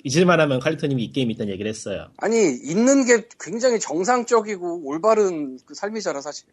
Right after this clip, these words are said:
Speaker 2: 뭐, 세 달 뒤에 나온 것도 아니고 이-, 이 년 이상 걸렸는데, <laughs> 그 뒤로.
Speaker 1: 언더테일은 현재 스팀 인기 게임 쪽에는 보이지 않네요. 그렇게 많이 팔리진 않네.
Speaker 2: 에? 없어?
Speaker 1: 예, 없어요.
Speaker 2: 아, 그럼 우리가 첫 잔석이 뽀풍이야?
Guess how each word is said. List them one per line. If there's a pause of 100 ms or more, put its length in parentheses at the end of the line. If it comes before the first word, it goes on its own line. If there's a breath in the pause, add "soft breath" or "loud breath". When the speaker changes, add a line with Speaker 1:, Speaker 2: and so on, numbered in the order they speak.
Speaker 2:
뭐,
세
달
뒤에
나온
것도
아니고
이-,
이
년
이상
걸렸는데,
<laughs>
그
뒤로.
Speaker 1:
언더테일은
현재
스팀
인기
게임
쪽에는
보이지
않네요.
그렇게
많이
팔리진
않네.
Speaker 2:
에? (380)
없어? (480)
Speaker 1:
예,
없어요. (560)
Speaker 2:
아,
그럼
우리가
첫
잔석이
뽀풍이야?